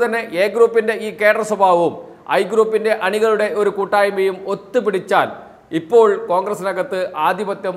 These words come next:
പുലർത്തുന്ന, ആധിപത്യം നേടാൻ ശ്രമിക്കുന്ന കെ സുധാകരനെയും കെ സി വേണുഗോപാലിനെയും ഒക്കെ പരാജയപ്പെടുത്താൻ കഴിയുമെന്ന് എ ഐ ഗ്രൂപ്പുകൾക്ക് നന്നായി അറിയാം. അതിനുള്ള ഒരുക്കങ്ങളാണ് ഇപ്പോൾ കോൺഗ്രസിനകത്ത് നടക്കുന്നത്.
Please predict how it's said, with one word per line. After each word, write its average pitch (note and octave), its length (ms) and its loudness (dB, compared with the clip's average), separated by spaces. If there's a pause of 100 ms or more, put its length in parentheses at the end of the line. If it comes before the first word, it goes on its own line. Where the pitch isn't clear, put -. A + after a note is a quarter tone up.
പുലർത്തുന്ന, F3 460 -8 (400)
ആധിപത്യം F#3 520 -4
നേടാൻ F3 280 0
ശ്രമിക്കുന്ന F#3 460 -6 (400)
കെ F#3 80 0 (100)
സുധാകരനെയും E3 680 -2 (140)
കെ E3+ 160 -4
സി G3 120 -4
വേണുഗോപാലിനെയും D#3+ 840 -2
ഒക്കെ G3+ 180 -6 (500)
പരാജയപ്പെടുത്താൻ F3 960 2 (140)
കഴിയുമെന്ന് D#3+ 580 -4 (280)
എ - 20 -4 (160)
ഐ - 20 0 (120)
ഗ്രൂപ്പുകൾക്ക് D3 520 -6 (160)
നന്നായി E3 440 -4
അറിയാം. G3 220 -2 (320)
അതിനുള്ള D#3+ 320 -4 (240)
ഒരുക്കങ്ങളാണ് D#3 640 -2 (200)
ഇപ്പോൾ D3 180 -8 (100)
കോൺഗ്രസിനകത്ത് D3 680 -8 (160)
നടക്കുന്നത്. D3 480 -6